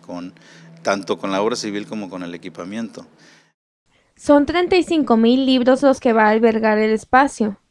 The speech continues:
Speaker 2: veinticinco mil títulos con los que ya se contaba y diez mil más que se les entregó por parte de la Dirección General de Bibliotecas.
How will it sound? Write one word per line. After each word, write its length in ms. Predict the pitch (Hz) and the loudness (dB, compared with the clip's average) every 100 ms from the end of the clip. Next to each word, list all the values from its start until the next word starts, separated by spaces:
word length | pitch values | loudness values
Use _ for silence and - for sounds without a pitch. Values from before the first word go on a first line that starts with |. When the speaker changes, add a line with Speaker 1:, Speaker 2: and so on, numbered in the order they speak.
| _ | _
Speaker 2:
veinticinco 580 | 247 247 247 247 240 220 | 4 6 4 2 4 4
mil 300 | 233 269 285 | 4 4 2
títulos 480 | 294 277 311 311 302 | -2 2 6 6 4
con 120 | 285 | 4
los 160 | 254 - | 2 2
que 120 | 220 | 2
ya 160 | 214 | 2
se 160 | 226 285 | 0 0
contaba 580 | 311 285 285 269 294 302 _ _ - | 0 2 2 4 2 -4 _ _ 2
y 140 | 285 | 4
diez 280 | 285 294 285 | 6 6 4
mil 260 | 294 320 330 | 2 4 4
más 400 | 320 294 330 - | 4 4 2 0
que 140 | 330 | 0
se 140 | 311 | 2
les 160 | 285 277 | 0 0
entregó 480 | 262 226 214 220 220 | 0 2 4 2 4
por 180 | 247 247 | 0 4
parte 320 | 240 240 262 | 2 4 2
de 140 | 233 | 4
la 120 | 214 | 4
Dirección 600 | 208 202 202 - 247 247 | 4 2 -2 0 2 2
General 480 | 240 247 220 214 226 | 2 0 2 2 2
de 80 | 240 | 2
Bibliotecas. 880 | 247 208 196 190 190 - 202 226 | 0 2 0 0 -6 -4 -10 -10